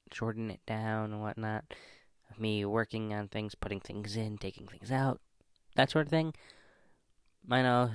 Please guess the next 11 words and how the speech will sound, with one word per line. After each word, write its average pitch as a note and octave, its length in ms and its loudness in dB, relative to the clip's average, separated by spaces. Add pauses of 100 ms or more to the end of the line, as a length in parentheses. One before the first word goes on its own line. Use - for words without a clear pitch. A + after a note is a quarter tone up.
sort A2+ 260 0
of B2+ 60 -2
boring, G#2+ 380 2 (480)
but G3+ 160 2 (1120)
you A#2 100 0
never A#2+ 220 6
know. G#2 220 0 (1080)
Anyway, D3 300 2 (640)
that's - 260 -8
it - 160 0
now. G#2+ 360 0